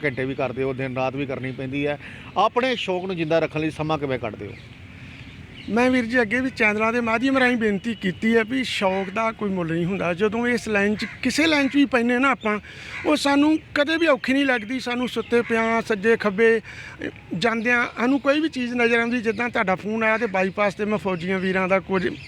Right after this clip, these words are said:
Speaker 2: ਇਸੇ ਹੁਣੇ ਹੀ ਲਿਖ ਕੇ ਤੇ ਮੈਂ ਬੇਨਤੀ ਕਰ ਦਿੱਤੀ। ਸ਼ਾਇਦ ਉਹਦੇ 'ਚ ਕਈ ਕਮੀਆਂ ਅਧੂਰੀਆਂ ਰਹਿਣਗੀਆਂ। ਮੈਂ ਦਰਸ਼ਕ ਵੀਰਾਂ ਕੋਲੋਂ ਮਾਫ਼ੀ ਮੰਗਦਾ ਵੀ ਇੰਨੀ ਜਲਦੀ ਮੈਂ ਇੱਕ ਪੈਰਾ ਲਿਖ ਕੇ ਤੁਹਾਡੇ ਮਾਧਿਅਮ ਰਾਹੀਂ ਸੁਣਾਇਆ। ਹੋਰ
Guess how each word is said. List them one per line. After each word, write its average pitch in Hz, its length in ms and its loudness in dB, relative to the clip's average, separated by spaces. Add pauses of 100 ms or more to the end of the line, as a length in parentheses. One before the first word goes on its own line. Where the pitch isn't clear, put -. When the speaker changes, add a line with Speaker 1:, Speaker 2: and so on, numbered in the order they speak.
Speaker 2:
ਇਸੇ 240 340 2 (340)
ਹੁਣੇ 226 260 6
ਹੀ 285 80 4
ਲਿਖ 240 200 2
ਕੇ 208 140 0
ਤੇ 208 60 -2
ਮੈਂ 202 160 -2
ਬੇਨਤੀ 180 320 -2
ਕਰ 190 160 0
ਦਿੱਤੀ। 190 360 -2 (300)
ਸ਼ਾਇਦ 226 420 0
ਉਹਦੇ 247 180 -2
'ਚ 233 80 -6
ਕਈ 226 260 2
ਕਮੀਆਂ 233 340 0
ਅਧੂਰੀਆਂ 196 380 -4
ਰਹਿਣਗੀਆਂ। 220 380 -4
ਮੈਂ 233 200 -4 (560)
ਦਰਸ਼ਕ 220 440 2
ਵੀਰਾਂ 285 340 2
ਕੋਲੋਂ 277 260 -2
ਮਾਫ਼ੀ 233 280 0
ਮੰਗਦਾ 240 420 0
ਵੀ 240 200 -4
ਇੰਨੀ 247 260 2
ਜਲਦੀ 226 320 -2
ਮੈਂ 226 100 -2
ਇੱਕ 214 140 -2
ਪੈਰਾ 214 240 2
ਲਿਖ 196 200 0
ਕੇ 202 80 -2
ਤੁਹਾਡੇ 185 260 -2
ਮਾਧਿਅਮ 175 340 0
ਰਾਹੀਂ 180 140 0
ਸੁਣਾਇਆ। 180 380 0 (360)
ਹੋਰ 269 280 6